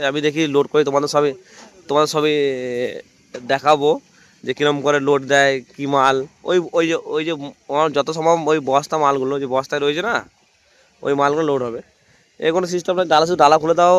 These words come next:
আর বলি খুলে দাও, মানে লোড হবে। ত্রিপল বিপল কিছুই বাঁধতে হবে না, কোনো, কোনো চি-, চিন্তা নাই। না, ওই এখানে তারা আস-, আসুক, এখন যখন বলবে তখন লাগাবে। এই,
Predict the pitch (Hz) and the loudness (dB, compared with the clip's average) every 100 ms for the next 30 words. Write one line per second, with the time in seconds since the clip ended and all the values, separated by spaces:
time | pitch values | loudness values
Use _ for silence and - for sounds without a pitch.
0 | 180 165 135 147 151 160 170 190 - _ | 4 0 -2 -2 -2 2 2 0 -4 _
1 | _ _ - 135 143 143 147 160 175 139 | _ _ -12 -6 -2 0 2 0 -2 -4
2 | 151 151 143 139 156 147 147 156 165 190 | -2 -2 -4 -2 0 0 0 0 0 -4
3 | 240 _ _ _ _ _ _ _ _ _ | -8 _ _ _ _ _ _ _ _ _
4 | 147 170 160 - - _ - 151 143 147 | -8 -8 -8 -16 -20 _ -8 -6 -4 -2
5 | 139 139 123 139 131 147 160 233 _ _ | -2 -2 -6 -10 -6 -2 -2 -4 _ _
6 | _ _ _ _ _ _ _ _ 156 208 | _ _ _ _ _ _ _ _ 0 4
7 | 220 214 208 202 180 170 131 - - 185 | 6 6 6 4 4 2 -2 -8 -4 -2
8 | 208 202 226 220 190 160 170 151 - 147 | 2 4 4 4 4 4 0 -8 -6 -4
9 | 196 208 185 180 156 135 120 143 180 175 | 0 2 2 0 -6 -8 -6 -6 -4 -2
10 | 190 196 185 175 175 185 190 | 0 0 -2 -4 -4 -4 -4